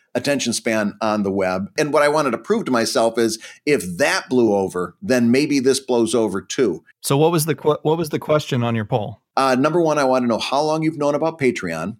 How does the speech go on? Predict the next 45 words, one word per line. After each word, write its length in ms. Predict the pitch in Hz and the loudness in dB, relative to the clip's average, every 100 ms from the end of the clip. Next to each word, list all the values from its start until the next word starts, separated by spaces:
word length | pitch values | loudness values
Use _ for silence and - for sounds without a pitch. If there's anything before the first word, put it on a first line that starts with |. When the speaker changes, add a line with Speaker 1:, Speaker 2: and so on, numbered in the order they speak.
| - | -4
Speaker 1:
And 340 | 117 110 107 | -2 2 2
ninety-one 520 | 113 131 147 156 151 143 | 2 2 2 0 0 -4
percent 360 | 151 - 139 | -4 0 2
of 240 | 127 104 117 | 0 -2 -2
my 200 | 117 117 | 2 2
respondents 640 | 113 - 117 113 113 - - - | 2 0 0 2 0 -4 -12 -8
said 280 | - 127 101 | 0 2 2
a 40 | |
long 360 | 95 113 135 131 | 2 2 2 0
time 320 | 127 123 127 | 0 2 2
to 100 | 107 | -2
a 60 | 95 | -4
couple 260 | - 143 | -4 0
of 60 | 120 | 4
years. 420 | 123 117 120 117 - _ 156 | 4 4 2 0 -10 _ 0
Eight 220 | 190 - | 0 0
percent 400 | 160 151 143 - | -2 0 0 0
said 180 | 143 120 | 0 2
a 40 | |
little 260 | 127 147 131 | 2 2 2
while 300 | 131 131 127 | 2 2 2
now. 400 | 123 127 - - | 2 2 0 0
Only 240 | 156 180 | 0 2
one 260 | 147 143 143 | 0 0 -2
percent 380 | 123 - 120 - | -4 -2 -2 -2
said 220 | 113 92 | -4 -2
just 200 | 113 - | -4 -2
recently. 420 | 120 - - - _ | -2 -2 -8 -16 _
Uh, 180 | 123 110 | 0 0
the 120 | 117 | 2
next 200 | - 190 | 0 0
question 380 | - 127 - 123 | 2 0 0 0
was, 220 | 110 107 | 0 0
"What 300 | 117 117 175 | -4 -2 2
is 220 | 196 - - | 2 0 2
the 200 | 127 117 | 2 4
most 600 | 113 147 202 247 - - | 2 2 2 0 -4 -6
negative 680 | 143 156 156 127 113 113 - | -2 0 2 2 2 0 -4
Patreon-related 920 | 113 139 - 185 180 175 165 165 165 | -2 -2 0 -2 -2 0 0 0 2
incident 440 | 151 139 98 95 - _ - | 0 -2 -4 -6 -8 _ -8
before 280 | 113 120 127 | -2 2 2
the 60 | 135 | 2
service 380 | 156 143 135 | 0 -2 -2
fees 260 | - 117 110 | -2 -2 -2
decision?" 600 | 113 - 107 95 - - | -2 -2 0 0 -2 -12